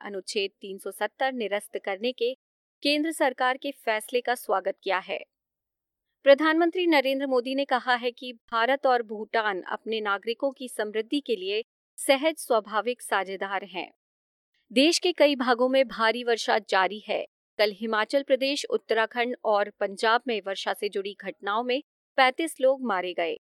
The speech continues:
दिल्ली, हरियाणा, पंजाब और उत्तर प्रदेश में यमुना और अन्य नदियां उफान पर हैं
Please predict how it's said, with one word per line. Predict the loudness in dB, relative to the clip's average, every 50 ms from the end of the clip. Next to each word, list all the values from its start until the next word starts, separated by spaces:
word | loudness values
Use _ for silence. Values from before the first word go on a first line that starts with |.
| _ _ _ _ _ _ -2
दिल्ली, | -2 0 2 2 2 2
हरियाणा, | 2 0 -2 0 2 0 0 0 -2 -4
पंजाब | -4 -2 -2 -2 -2 0 0 2 4 2 2 0 -4
और | -4 -2 -2 -2 -2
उत्तर | -4 -6 -6 _ -4 -6
प्रदेश | -4 -4 -6 -2 -2 -2 -2 -4 -4
में | -6 -6 -6 -6 _ _ _ _ _ -8
यमुना | 0 0 2 4 4 4 4 2 0
और | 0 0 0 0 0 -2
अन्य | -6 -4 -4 -4 -4 -2 -4 -6 -6
नदियां | -6 -6 -6 -6 -2 0 0 0 0 -2 _ _
उफान | -14 -14 -10 -4 -2 -2 -2 -2
पर | -2 -4 -4
हैं | -4 -6 -12 -12 -12 -12